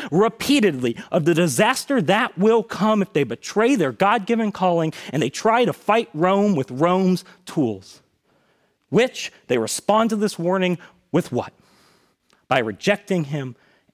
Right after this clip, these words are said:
and killing him. And guess what? In sixty-six A D, Israel revolts and Rome crushes them. They crucify thousands over the course of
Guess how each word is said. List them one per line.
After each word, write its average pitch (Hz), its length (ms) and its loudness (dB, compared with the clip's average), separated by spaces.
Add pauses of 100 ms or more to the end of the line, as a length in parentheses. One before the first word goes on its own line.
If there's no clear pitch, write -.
(160)
and 131 200 -10
killing 101 360 -8
him. 85 180 -20 (1000)
And 127 280 -8
guess 107 420 0 (360)
what? 139 340 0 (920)
In 120 120 -14
sixty-six - 1080 -4
A 165 220 -2
D, 120 380 -10 (300)
Israel 196 500 2
revolts 131 560 -2 (180)
and 120 280 -14
Rome 151 440 -2 (380)
crushes 170 720 -4
them. 92 120 -18 (920)
They 139 80 -4
crucify 190 580 0
thousands 120 800 -4
over 135 140 -10
the 131 60 -8
course - 340 -4
of 131 300 -6